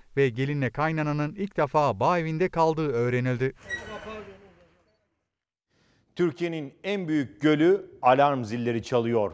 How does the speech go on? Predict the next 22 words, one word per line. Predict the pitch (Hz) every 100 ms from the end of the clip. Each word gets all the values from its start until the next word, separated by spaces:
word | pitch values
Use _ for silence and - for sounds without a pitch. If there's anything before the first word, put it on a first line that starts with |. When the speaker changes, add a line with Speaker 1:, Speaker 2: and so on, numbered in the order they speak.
| -
Speaker 2:
Bin | 143
dokuz | 147 139 170 147
yüz | 156 131
doksan | 139 - 151
üçten | 139 - 160 156
bu | 139
yana | 143 139 123
küçülen | - 147 143 143
Van | 135 156
Gölü'nün | 135 131 131
su | 131 147
seviyesinde | - 139 127 127 123 135
son | 127 143 139
bir | 139
yılda | 139 127 120 123 131 - - _
iki | 123 - 185
metre | 143 - 123 131
yirmi | 120 123 127
üç | 131
santimlik | - 131 113 123 117 131 120 104 110
düşüş | 110 117 101
görüldü. | - 131 110 110 107 104